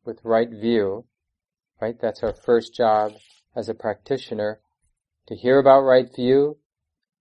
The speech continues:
and to activate it by understanding it intellectually and then bringing it to bear with this practice of being aware of what's happening, and being aware of what's happening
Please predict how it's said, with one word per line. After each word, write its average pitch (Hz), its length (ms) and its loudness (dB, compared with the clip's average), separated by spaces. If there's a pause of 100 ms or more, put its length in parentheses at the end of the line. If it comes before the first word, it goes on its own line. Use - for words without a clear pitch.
and 113 140 -12 (120)
to 110 380 -8 (680)
activate 120 540 -2
it 110 200 -10
by 107 200 -8 (260)
understanding 120 800 -4
it 143 220 -8 (240)
intellectually 127 880 -6 (720)
and 113 80 -14
then 107 160 -10
bringing 117 380 0
it 113 160 -2
to 113 100 -6
bear 117 720 2 (560)
with 117 180 -6
this 117 160 -6
practice 117 520 -4
of 107 160 -12
being 110 260 -8
aware 113 760 2 (500)
of 110 160 -6
what's 113 220 -8
happening, 113 680 -4 (640)
and 104 160 -10
being 127 200 0
aware 123 360 4
of 123 80 2
what's 120 200 -2
happening 113 640 -4